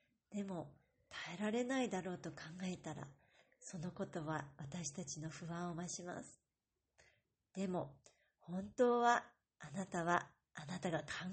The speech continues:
えるよりもずっとずっと強いんです。そのママたちと同じ強さがあなたの中にもちゃんと備わっていて、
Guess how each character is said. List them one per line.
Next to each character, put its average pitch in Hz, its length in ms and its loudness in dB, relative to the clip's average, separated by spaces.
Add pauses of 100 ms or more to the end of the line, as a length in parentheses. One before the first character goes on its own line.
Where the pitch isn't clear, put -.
え 208 140 8
る 190 120 4
よ 180 120 4
り 180 140 -4
も 220 260 2 (160)
ず - 200 -2
っ - 80 -20
と 214 140 2
ず - 220 -4
っ - 140 -20
と - 240 6 (120)
強 202 260 4
い 190 80 4
ん 170 100 -4
で - 160 -2
す。 - 180 -10 (1400)
そ 202 280 -2
の 208 360 2
マ 180 200 -2
マ 214 120 2
た 208 160 0
ち - 160 -2
と - 240 -4
同 170 80 -6 (200)
じ 220 180 -2
強 247 300 6
さ 190 200 -4
が 208 240 6 (460)
あ - 120 -10
な 180 120 -4
た 165 160 -2
の 160 100 -2
中 175 320 0
に 156 120 -4
も 156 140 -6
ち - 140 -8 (240)
ゃ 196 60 0
ん 196 60 -4
と 214 140 0
備 220 300 2
わ 214 100 4
っ 214 120 -6
て 190 80 -2
い 175 100 -2
て、 - 380 -4